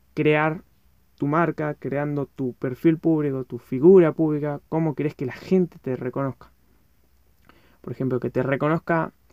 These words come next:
porque sos, eh, una persona que sube contenido sobre, no sé, fitness y que hace asesorías,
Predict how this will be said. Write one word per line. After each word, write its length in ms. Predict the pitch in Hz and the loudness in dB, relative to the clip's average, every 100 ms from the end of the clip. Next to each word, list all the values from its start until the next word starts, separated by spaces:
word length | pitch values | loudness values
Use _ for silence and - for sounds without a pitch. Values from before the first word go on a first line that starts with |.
| _ _ _ _ _ _ - | _ _ _ _ _ _ -8
porque 260 | 139 131 | -6 -4
sos, 540 | 131 160 160 156 - _ _ _ _ _ _ _ _ _ _ 139 | -4 0 0 -2 -10 _ _ _ _ _ _ _ _ _ _ -4
eh, 720 | 135 131 127 127 127 131 - _ _ _ _ _ | 0 2 2 2 0 -2 -6 _ _ _ _ _
una 240 | 175 180 170 | 2 4 4
persona 320 | 165 185 170 | 2 2 0
que 100 | 165 | 0
sube 320 | - 175 175 | 6 8 8
contenido 540 | 165 156 156 160 160 | 4 0 0 0 -2
sobre, 480 | - 151 143 139 135 | 0 -2 0 -2 -2
no 100 | 139 | -6
sé, 240 | - 117 - _ _ _ _ _ _ _ | -8 -12 -16 _ _ _ _ _ _ _
fitness 600 | - 196 202 196 196 - _ _ _ _ _ - | 2 4 4 2 -2 -10 _ _ _ _ _ -16
y 100 | - | -10
que 560 | 135 135 135 131 127 | -4 -2 0 2 0
hace 240 | 127 - 127 | -2 -6 -10
asesorías, 1300 | - 131 - 139 160 165 160 156 156 156 151 - | -8 -10 -6 0 2 2 0 0 0 0 -4 -6